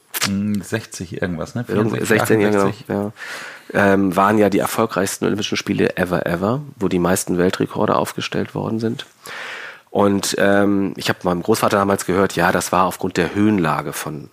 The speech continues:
Speaker 2: von Mexico City. Und ja, das stimmt, die Höhenlage war ausschlaggebend, aber nicht die Höhenluft, sondern die Athleten sind aufgrund der Akklimatisation,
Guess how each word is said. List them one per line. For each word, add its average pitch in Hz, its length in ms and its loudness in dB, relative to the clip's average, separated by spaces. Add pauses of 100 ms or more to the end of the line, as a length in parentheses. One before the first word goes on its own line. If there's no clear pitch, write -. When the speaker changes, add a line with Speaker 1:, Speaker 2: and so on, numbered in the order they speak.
Speaker 2:
von 71 240 -12
Mexico - 480 -10
City. - 340 -6 (320)
Und 87 360 -2 (320)
ja, 82 280 4
das 90 180 -2
stimmt, 127 260 0
die 80 80 0
Höhenlage 87 420 0
war 143 140 -4
ausschlaggebend, - 540 -2
aber 87 140 0
nicht - 160 -4
die 87 100 -2
Höhenluft, 90 500 0
sondern 104 420 0 (460)
die - 100 4
Athleten 101 440 4
sind 101 200 0 (100)
aufgrund - 280 -4
der - 120 0
Akklimatisation, - 920 -4